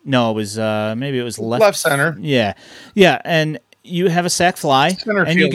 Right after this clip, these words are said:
Speaker 1: get,
Speaker 2: caught
Speaker 1: you
Speaker 2: the
Speaker 1: get
Speaker 2: ball.
Speaker 1: two, you get two runs off of a quote unquote, you know, uh, manufactured type run. And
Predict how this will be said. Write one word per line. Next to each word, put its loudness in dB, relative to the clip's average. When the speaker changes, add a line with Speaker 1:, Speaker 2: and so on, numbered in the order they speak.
Speaker 1:
get, -4
Speaker 2:
caught 0
Speaker 1:
you -2
Speaker 2:
the -4
Speaker 1:
get 4
Speaker 2:
ball. 2
Speaker 1:
two, -2
you -6
get -2
two -2
runs 0
off 2
of 2
a 2
quote 4
unquote, 2
you -2
know, 2
uh, 0
manufactured 0
type -4
run. 0
And 0